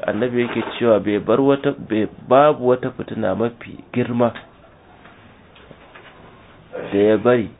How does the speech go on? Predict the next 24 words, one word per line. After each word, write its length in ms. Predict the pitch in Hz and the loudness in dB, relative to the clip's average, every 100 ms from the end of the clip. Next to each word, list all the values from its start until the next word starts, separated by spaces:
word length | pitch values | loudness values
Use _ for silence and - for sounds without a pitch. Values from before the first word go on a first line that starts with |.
| - - | -20 -10
da 100 | 101 | -2
za 200 | 107 117 | 2 2
ta 80 | - - | 2 -8
samu 240 | 92 104 | -6 -2
al'ummarsa 640 | 76 - - 117 104 - - - | -2 -4 -8 -8 -8 -10 -10 -8
irin 220 | 113 98 | -8 -8
Dujal. 320 | 87 85 98 - - - - - - - - - - - - - - - - - - | -14 -16 -18 -18 -20 -20 -20 -20 -10 -10 -10 -18 -20 -20 -20 -20 -20 -20 -20 -18 -6
Shi 80 | 117 | -4
yasa 260 | 117 120 | 2 2
duk 160 | 101 127 | 2 -2
sallah 400 | 139 143 139 110 - - - - | 2 2 2 -2 -12 -20 -20 -16
yake 280 | - 120 113 | -10 -6 -2
neman 300 | 104 107 110 | 0 0 -2
tsari 220 | 107 120 | -2 -4
daga 220 | 95 95 92 | -4 -6 -8
sharrin 360 | - 104 95 | -10 -8 -8
Dujal. 340 | 92 - - - - - - - - - - 92 | -12 -18 -20 -20 -20 -20 -20 -20 -20 -20 -18 -6
"Allahumma 440 | 101 110 113 107 | -2 -2 0 -2
inni 160 | 101 107 | -2 -2
a'udhu 400 | - 110 101 98 | -2 -4 -8 -10
bika 120 | 98 | -10
min 100 | 95 | -10
azabi 340 | - 92 98 92 | -8 -8 -8 -8
jahannam, 440 | 95 98 117 113 | -10 -8 -6 -6